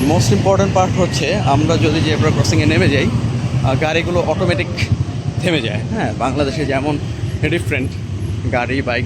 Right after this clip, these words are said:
সবাই চেষ্টা করে যে আসলে কার আগে কে যাবে, হ্যাঁ, মানুষকেও যেতে দেয় না,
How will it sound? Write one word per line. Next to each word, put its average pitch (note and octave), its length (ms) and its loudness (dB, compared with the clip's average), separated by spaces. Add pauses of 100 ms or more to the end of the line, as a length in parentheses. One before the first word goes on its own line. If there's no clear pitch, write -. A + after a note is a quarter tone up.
সবাই A#2+ 240 -2
চেষ্টা - 320 -4
করে A#2 220 -4
যে A#2+ 140 -4
আসলে A#2+ 340 -4
কার C3 180 -4
আগে C#3 180 -2
কে C#3+ 200 -2
যাবে, B2 280 -2 (380)
হ্যাঁ, D#3 160 -2
মানুষকেও B2+ 640 -2 (420)
যেতে B2+ 180 -2
দেয় A#2 160 0
না, C3 160 -4